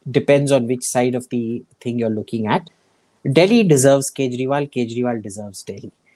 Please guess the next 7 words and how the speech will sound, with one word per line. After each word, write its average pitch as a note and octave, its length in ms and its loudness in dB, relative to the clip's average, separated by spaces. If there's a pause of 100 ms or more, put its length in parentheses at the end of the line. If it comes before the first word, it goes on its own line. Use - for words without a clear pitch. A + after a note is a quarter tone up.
(160)
And C3 160 -8
Kejriwal's E3+ 500 4
future D3+ 340 -4
is C3 120 -2
very A#2+ 260 -4
bright, B2+ 420 -6
because D#3+ 400 -4